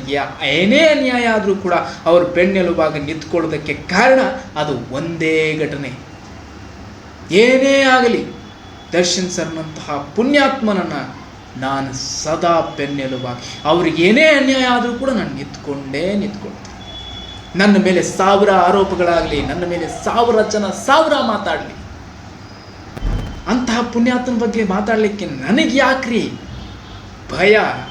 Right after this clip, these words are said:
ನನಗೆ ಯಾಕ್ರಿ ಭಯ? ಅಂತಹ ಪುಣ್ಯಾತ್ಮನ ಬಗ್ಗೆ ಹಾಡಿ ಹೊಗಳಕ್ಕೆ ನನಗೆ ಯಾಕ್ರಿ ಭಯ? ಅದಕ್ಕೆ ಅಭಿಮಾನಿಗಳಿಗೆ ಹೇಳ್ತೀನಿ, ಅವ್ರು ಎಲ್ಲರ ಕಷ್ಟದಲ್ಲಿ ಭಾಗಿಯಾದ್ರು, ಅವ್ರ ಕಷ್ಟದಲ್ಲಿ ಯಾರೂ ಭಾಗಿಯಾಗ್ಲಿ.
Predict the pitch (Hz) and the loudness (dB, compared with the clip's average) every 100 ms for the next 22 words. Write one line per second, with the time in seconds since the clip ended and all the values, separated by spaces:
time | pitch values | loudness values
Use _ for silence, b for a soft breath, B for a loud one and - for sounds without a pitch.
0 | - - - - 147 254 311 285 277 262 | -14 -16 -18 -6 0 2 4 4 2 0
1 | 269 214 226 226 - - - - - - | -2 2 4 4 2 -6 -14 -18 -12 -4
2 | 208 202 196 208 208 208 208 202 202 196 | -2 0 -2 0 2 2 2 -2 -4 -4
3 | 185 151 160 185 190 175 160 156 - 165 | -4 -4 -4 -2 -2 -2 -4 -8 -10 -8
4 | 240 254 240 226 185 139 135 123 - - | 0 0 0 -2 -6 -6 -6 -8 -12 -18
5 | - - - - - - - - - - | -20 -18 -18 -16 -16 -14 -14 -16 -16 -18
6 | - - 156 190 202 220 202 208 208 202 | -18 -10 0 2 4 2 4 6 6 6
7 | 196 190 180 175 175 131 127 - - - | 4 4 4 0 -2 -8 -10 -14 -18 -16
8 | - - - - - - 180 202 160 196 | -16 -14 -14 -16 -12 2 6 6 6 6
9 | 233 233 240 220 - 214 214 208 202 196 | 6 4 4 2 2 2 4 4 2 2
10 | 196 190 202 180 233 233 262 - 247 247 | 2 2 2 2 2 2 2 2 2 4
11 | 240 233 220 208 185 170 135 - | 4 4 4 2 2 0 -2 -8